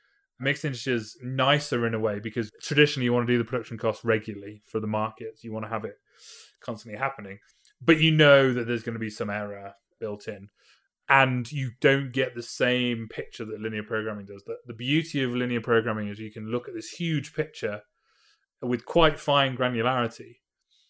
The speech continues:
but it takes a bit longer to solve because you, you only have one processor. And, li-, and like I say, if, uh, Marissa is out there and she can come up with a good parallelization for linear programming,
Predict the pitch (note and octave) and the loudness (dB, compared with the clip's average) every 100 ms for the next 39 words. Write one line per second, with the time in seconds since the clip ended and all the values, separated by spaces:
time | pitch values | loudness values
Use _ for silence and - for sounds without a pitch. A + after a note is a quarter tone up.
0 | _ _ B2+ A#2+ C#3+ A#2+ A2+ A2+ A2+ A2+ | _ _ -6 -2 -4 -4 -4 -4 -2 -2
1 | G#2 G2+ A2+ - G#2+ G#2 - G#2+ - - | -4 -10 -12 -12 -12 -14 -20 -20 -20 -16
2 | G#2 G#2+ A2 G#2+ G#2+ G2+ G2 G#2+ G#2 G#2 | -16 -14 -12 -8 -8 -8 -10 -8 -10 -8
3 | G#2+ - - - A2 A2 A#2 B2 A#2+ A#2 | -10 -10 -16 -14 -14 -8 -4 0 4 4
4 | A#2+ A2 A#2+ G#2+ A2 - A2+ G#2 G#2+ A#2+ | 2 0 2 4 2 0 0 0 0 6
5 | C3+ - B2 A2 - _ _ _ _ _ | 6 8 6 6 2 _ _ _ _ _
6 | A2 A2 A#2+ A#2 A2 G#2+ G#2+ B2 A2+ G#2+ | -10 0 2 2 0 -2 -4 -8 -8 -8
7 | G#2 A#2+ A2 A2 G#2+ G#2 - A2+ - A#2+ | -6 -4 -4 -4 -4 -4 -4 -6 0 2
8 | A2 G#2+ G#2+ G#2+ G#2+ A2 A2 G#2+ G#2 G#2 | 4 4 2 0 -2 -8 -4 -4 -2 0
9 | G#2+ G#2+ G2+ G#2 G#2 | 0 0 -4 -6 -10